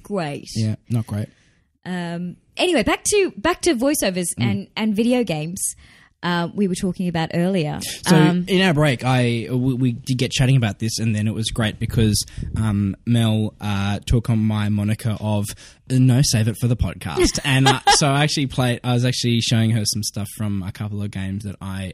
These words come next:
Speaker 2: really like. And, uh, yeah, about that.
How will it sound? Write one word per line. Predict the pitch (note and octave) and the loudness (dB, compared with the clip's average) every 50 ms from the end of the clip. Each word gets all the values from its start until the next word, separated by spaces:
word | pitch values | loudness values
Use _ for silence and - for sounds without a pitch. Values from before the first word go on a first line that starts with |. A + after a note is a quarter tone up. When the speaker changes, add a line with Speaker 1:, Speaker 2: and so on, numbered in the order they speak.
| _ _ - | _ _ -6
Speaker 2:
really | A2 A2 G#2 G2 F#2+ F#2+ F#2+ F2+ - _ - | -4 -4 -2 -2 -4 -6 -8 -10 -12 _ -12
like. | - A2 G#2+ G#2 G#2+ F#2 F2 E2+ F2 - - - - - - - - - _ - _ _ - | -10 -8 -8 -6 -6 -6 -8 -8 -10 -12 -14 -16 -20 -20 -20 -20 -20 -20 _ -20 _ _ -4
And, | A2+ A2+ A2 A2 G#2+ | -2 0 2 2 2
uh, | A2+ A2 G#2+ G#2 - - | 2 0 0 -2 -2 -4
yeah, | D3 E3 F#3+ F3+ - F#2 G2+ - _ _ - | -2 0 0 0 0 -2 -4 -12 _ _ -4
about | C3 A#2+ - C#3 D3+ D#3+ - - | -2 0 2 2 2 2 -2 -4
that. | F2+ F2 - | -10 -12 -12